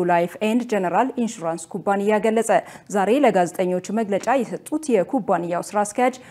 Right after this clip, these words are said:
አቶ ሽመልስ ገብረ ጊዮርጊስ የኩባንያው ደንበኛ የነበረው ዋሊያ ብረታ ብረት ኢንዱስትሪ ኃላፊነቱ የተወሰነ የግል ማህበር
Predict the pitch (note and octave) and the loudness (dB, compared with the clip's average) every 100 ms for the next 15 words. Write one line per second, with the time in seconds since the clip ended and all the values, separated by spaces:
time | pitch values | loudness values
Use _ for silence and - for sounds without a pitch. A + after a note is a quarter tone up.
0 | - B3+ B3 A#3+ A#3+ G3+ F#3 F3+ F3 F#3 | -2 0 2 0 0 -2 0 -4 -4 -4
1 | F3 G3+ E3+ D#3+ D#3 D4 - D4+ F#3 D#3+ | -2 -2 -2 -4 -2 -4 2 4 4 0
2 | F#3 F3 E3 D#3+ E3 F#3 G3 G#3 G#3+ A3 | -2 -2 0 0 0 0 0 0 2 0
3 | G3+ A#3 C4+ C4+ - - C4+ B3+ A#3+ A#3 | 2 4 4 2 -10 4 6 8 8 6
4 | G#3+ G#3+ A3 F#3+ G3+ G3+ G#3+ G3+ B3 - | 4 2 0 0 0 0 -2 -2 -2 -4
5 | A3+ D4 A#3 F3 F3+ F3 F3+ G3 F#3 A#3 | -2 4 4 4 2 -2 0 0 0 0
6 | B3 F#3+ F#3 C#4+ G3 F#3 E3+ F3+ G3 A#3 | -2 -2 2 2 2 0 -2 -2 0 0